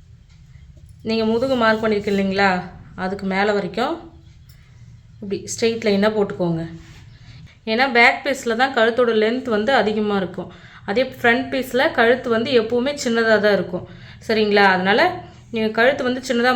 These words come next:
மார்க் பண்ணணும் அப்படின்றதுனால இந்த கொஞ்சம் ஏத்தி போட்டுக்கோங்க இந்த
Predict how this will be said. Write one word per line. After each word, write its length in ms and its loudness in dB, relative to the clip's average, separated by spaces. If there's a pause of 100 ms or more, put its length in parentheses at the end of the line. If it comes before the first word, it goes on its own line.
மார்க் 260 0
பண்ணணும் 320 2
அப்படின்றதுனால 600 0 (840)
இந்த 240 -2
கொஞ்சம் 280 -2
ஏத்தி 280 2
போட்டுக்கோங்க 540 -2
இந்த 120 -4